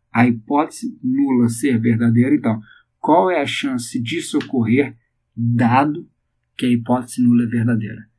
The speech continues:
E, finalmente, tendo em vista a forma pela qual a gente equaciona um valor em longo prazo,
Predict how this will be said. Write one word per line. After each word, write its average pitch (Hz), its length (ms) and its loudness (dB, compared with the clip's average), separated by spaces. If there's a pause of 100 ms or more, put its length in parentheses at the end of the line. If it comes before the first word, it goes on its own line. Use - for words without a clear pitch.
(480)
E, 120 80 2
finalmente, 139 800 0
tendo 160 200 0
em 143 60 4
vista 120 480 0
a 117 180 -4
forma - 560 -4
pela 120 240 -2
qual 117 180 -2
a 104 40 -8
gente 117 260 -4
equaciona 139 640 -4
um 131 60 -6
valor 135 260 -4
em 135 100 -2
longo 135 280 -8
prazo, 107 400 -4